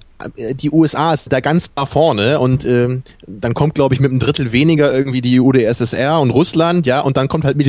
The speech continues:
riesigem Abstand irgendwie Frankreich und England hinterher und dann die, ähm, ja, dann irgendwie Nordkorea heutzutage und China, glaub ich, auch, ne, aber, aber da, da ist halt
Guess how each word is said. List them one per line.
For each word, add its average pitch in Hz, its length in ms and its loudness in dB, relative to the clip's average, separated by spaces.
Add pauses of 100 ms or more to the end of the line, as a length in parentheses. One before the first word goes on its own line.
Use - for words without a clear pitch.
riesigem 151 440 0
Abstand 110 440 -2
irgendwie 120 260 0
Frankreich 123 520 -2
und 117 80 -2
England 117 320 0
hinterher 107 440 -2
und 110 120 -2
dann 117 160 2
die, 110 280 -2 (360)
ähm, 104 320 2 (220)
ja, 98 200 0
dann 92 120 0
irgendwie 101 180 0
Nordkorea 107 560 0
heutzutage 104 600 0
und 98 100 -2
China, 117 260 0
glaub 104 180 2
ich, 98 100 -2
auch, 110 240 2
ne, 107 160 0
aber, 101 180 0 (680)
aber 127 140 0
da, 127 120 0
da 131 120 -2
ist 147 140 -2
halt 143 220 -4